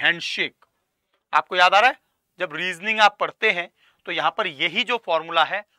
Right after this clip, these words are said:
वो हैंडशेक में भी, कि एक पार्टी में गए, दस लोग थे, आप बताइए कि सबने एक दूसरे से एक एक बार हाथ मिलाया, तो कितनी बार हैंडशेक हुए होंगे? तो शायद उसका पचपन आंसर आता है, if I am not wrong। पचपन आता है या पैंतालीस आता है, अभी देखते हैं।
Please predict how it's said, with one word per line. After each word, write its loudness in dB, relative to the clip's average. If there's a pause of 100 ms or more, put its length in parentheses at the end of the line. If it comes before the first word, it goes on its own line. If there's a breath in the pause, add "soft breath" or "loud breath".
(140)
वो -8
हैंडशेक -4
में -2
भी, -12
कि -12
एक -8
पार्टी 0
में -4
गए, 0 (340)
दस -8
लोग -12 (100)
थे, -6 (380)
आप -4
बताइए -8
कि -14
सबने -12 (180)
एक -6
दूसरे -14
से -12
एक -6
एक -6
बार 2
हाथ -2
मिलाया, -6 (480 soft breath)
तो -12
कितनी -6
बार 8
हैंडशेक -2
हुए -6
होंगे? -6
तो -10
शायद 2
उसका -2 (100)
पचपन 0
आंसर 2
आता 0
है, -4
if -8
I 4
am -10
not 0
wrong। -4 (1000)
पचपन -6
आता 2
है 0
या 0
पैंतालीस -6
आता -10
है, -6
अभी -10
देखते -10
हैं। -20